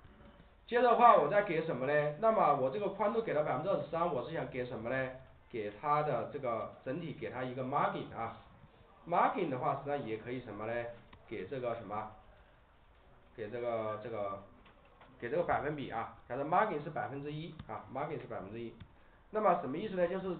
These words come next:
整体的这个每个盒子的上下左右都是百分之一的这个 margin 啊，那么的话，这个 Y 是百分之二十三吧，加左右的百分之一，是不是就百分之二十五啊？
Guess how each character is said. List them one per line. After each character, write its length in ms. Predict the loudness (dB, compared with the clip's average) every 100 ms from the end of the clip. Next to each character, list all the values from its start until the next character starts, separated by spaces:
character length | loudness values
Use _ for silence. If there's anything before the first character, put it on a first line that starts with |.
| -4
整 180 | -4 -4
体 200 | -6 -2
的 340 | 0 0 -2 -8 -20 -20 -20 -10
这 100 | -2
个 220 | 2 2
每 160 | 2 0
个 140 | 0
盒 220 | 0 -4
子 120 | -4 -2
的 240 | -2 -2
上 260 | -2 -2 0
下 140 | -2
左 140 | -2
右 120 | -2 -2
都 100 | -2
是 140 | -6
百 220 | -6 -6 -6
分 140 | -8
之 80 | -10
一 160 | -8 -6
的 100 | -4
这 100 | -4
个 80 | -6
margin 420 | -2 0 -2 -6 -12 -14
啊， 160 | -14 -14 -20 -20 -20 -20 -20 -20 -20 -20 -4
那 100 | 2
么 80 | 2
的 80 | 4
话， 360 | 4 2 -4 -18 -20 -20 0
这 160 | 2
个 400 | 6 6 4 0 -6
Y 260 | 2 6 4
是 180 | 2 -2
百 220 | 0 -2
分 80 | -2
之 120 | 0
二 140 | 2
十 200 | 0 -4
三 260 | -2 0 2
吧， 360 | 2 0 -2 -14
加 260 | 0 4 4
左 220 | 2 0
右 120 | 2
的 140 | 2 0
百 220 | -2 -4
分 140 | -6
之 80 | -8
一， 160 | -8 -8
是 60 |
不 60 | -6
是 60 | -4
就 60 | -2
百 120 | -4
分 80 | -2
之 80 | 0
二 120 | 0
十 120 | -2
五 140 | -4
啊？ 300 | -2 -2 -2